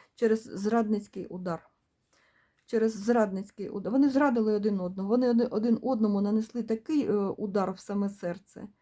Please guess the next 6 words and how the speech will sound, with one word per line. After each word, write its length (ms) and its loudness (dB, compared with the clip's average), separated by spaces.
що 180 -4
це 200 -6
кінець. 600 -6
Да? 320 -6
Дуже 320 -2
швидко. 580 -14